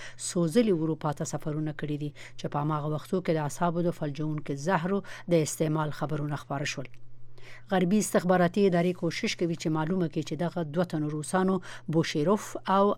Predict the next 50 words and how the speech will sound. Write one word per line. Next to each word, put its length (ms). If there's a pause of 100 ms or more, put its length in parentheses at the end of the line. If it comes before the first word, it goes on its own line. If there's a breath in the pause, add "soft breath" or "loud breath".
الکساندر 560
پتروف، 340 (400 loud breath)
اروپا 380
ته 80
د 160
دې 160
سفرونو 480
په 100
دوران 360
کې 100 (280 loud breath)
چې 160
د 140
دوه 140
زره 240
شپاړسم 520
کال 200
په 100
سپتمبر 500
کې 120
یې 120
پیل 200
کړي 240
دي، 60 (360 loud breath)
څه 80 (100)
کول. 260 (680 loud breath)
د 120
همدې 200 (120)
کال 160
د 140
مارچ 180
په 80
میاشت 240
کې 180
ورته 220 (320 loud breath)
پاسپورټونه 560
ورکړل 320
شوي 160
وو. 180 (480 soft breath)
سکریپل 420 (280 loud breath)
او 100
لور 180
یې 120
د 160
برتانیې 360 (120)
د 140
سالزبیري 600
په 140
ښار 180
کې 140
د 20